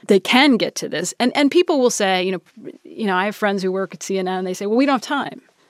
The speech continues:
But the truth is, it doesn't take that much more time to ask different questions. And asking different questions, I think, is a hugely important way to get underneath the conflict. And, and we need to do more of that.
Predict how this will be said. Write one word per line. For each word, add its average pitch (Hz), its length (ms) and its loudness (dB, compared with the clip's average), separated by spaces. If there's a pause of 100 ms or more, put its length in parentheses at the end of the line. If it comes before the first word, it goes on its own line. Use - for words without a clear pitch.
(140)
But 220 100 -2
the 240 80 2
truth 349 320 4
is, 185 320 0 (300)
it 190 80 -8
doesn't 269 260 4
take 240 340 -2
that 202 220 4
much 190 300 -2
more 185 180 -4
time 247 680 2
to - 180 -4
ask 185 260 2
different 190 320 -4
questions. - 760 -8 (160)
And 190 400 -4 (340)
asking 254 460 2
different 220 280 2
questions, 185 800 -4 (460)
I 190 80 -6
think, 226 280 0
is 196 160 0
a 175 60 -4
hugely 254 760 4
important 196 460 -2
way 208 400 0 (160)
to 208 100 -4
get 196 280 2
underneath 185 460 -2
the 185 120 -6
conflict. - 680 -6
And, 185 280 -2
and 202 180 -2
we 208 100 4
need 214 200 4
to 190 60 -8
do 190 140 -4
more 190 260 0
of 98 80 -10
that. - 200 -12